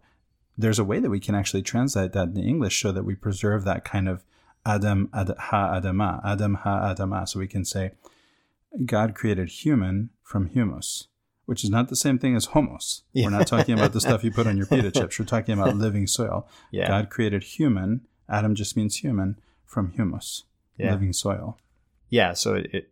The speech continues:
Speaker 2: yeah, that, that, um, alliteration there, you know, and, and parallels of the,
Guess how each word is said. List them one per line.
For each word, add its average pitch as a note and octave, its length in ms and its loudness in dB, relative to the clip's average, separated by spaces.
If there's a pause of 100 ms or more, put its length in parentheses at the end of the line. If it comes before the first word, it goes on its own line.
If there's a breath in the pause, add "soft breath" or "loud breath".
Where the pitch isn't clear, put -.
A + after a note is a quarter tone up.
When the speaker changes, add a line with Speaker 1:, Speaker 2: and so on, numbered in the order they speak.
Speaker 2:
yeah, F#2+ 240 2
that, F#2+ 260 -2 (240)
that, - 480 -2
um, F#2+ 280 2
alliteration G#2 840 0
there, F#2+ 580 0
you G2+ 120 -6
know, F#2+ 180 -2
and, F#2+ 200 -6 (520 loud breath)
and F#2 460 -2
parallels F#2+ 640 2
of F#2+ 200 -4
the, F#2+ 340 -2